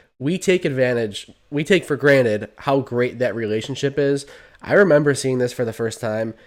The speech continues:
in, like, being blown away at that, at that kind of, like, just relationship Tony has with an A I and the quippiness and how smooth and just buttery it is. I think Jarvis is a huge standout, and I, and I think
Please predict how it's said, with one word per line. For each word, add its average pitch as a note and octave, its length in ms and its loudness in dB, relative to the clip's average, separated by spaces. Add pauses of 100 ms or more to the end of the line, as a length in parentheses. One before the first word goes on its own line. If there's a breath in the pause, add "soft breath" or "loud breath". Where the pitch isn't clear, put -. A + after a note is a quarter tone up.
(180 soft breath)
in, A2 320 -4
like, F#2+ 320 -8 (580 soft breath)
being F#3 240 0
blown B2+ 460 2
away A#2 480 0
at G#2 140 -6
that, A2 360 -6
at A2+ 160 -8
that A2+ 200 -4
kind B2 180 -2
of, G#2 180 -4
like, G2 240 -8 (840 loud breath)
just A3 220 0
relationship D3+ 680 0
Tony C#3 260 0
has B2+ 220 -2
with B2 140 -4
an A2+ 80 -2
A A2+ 160 -2
I A2+ 460 -6
and A2+ 100 -6
the G2+ 60 -8
quippiness E3 760 -2
and G#2+ 140 -8
how C#3+ 220 -2
smooth C#3+ 500 -2
and A#2+ 100 -6
just G#2+ 240 -14
buttery B2+ 420 0
it A#2 60 -2
is. A#2+ 320 0
I B2+ 80 -10
think D#3+ 220 -4
Jarvis B2+ 420 0
is A#2 100 -6
a G#2 40 -6
huge A#2+ 360 -8
standout, A#2+ 440 -2
and A#2 100 -4
I, A2+ 80 -2
and A#2 180 -4
I A2 80 -4
think C#3 300 -4